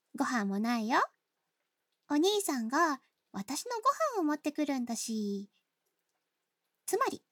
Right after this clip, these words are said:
選択肢は、私、一択だよね。なんで他のを選ぼうとしたのかな？ん？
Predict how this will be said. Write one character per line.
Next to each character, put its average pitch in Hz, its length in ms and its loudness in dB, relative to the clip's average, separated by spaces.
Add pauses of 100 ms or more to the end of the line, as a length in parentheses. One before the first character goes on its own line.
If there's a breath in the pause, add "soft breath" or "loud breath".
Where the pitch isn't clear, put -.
(200)
選 427 200 -2
択 440 220 -4
肢 - 160 -4
は、 285 420 0 (600)
私、 339 640 0 (300)
一 359 140 -2
択 508 200 0 (100)
だ 403 60 10
よ 320 40 6
ね。 381 500 6 (840)
な 330 100 -2
ん 571 120 -2
で 427 100 0
他 285 300 2
の 294 160 2
を - 20 2
選 254 320 0
ぼ 285 100 2
う 285 60 -2
と 220 140 -4
し - 80 -10
た 254 140 -2
の 226 140 0
か 220 140 -10
な？ 247 440 0
ん？ - 40 -10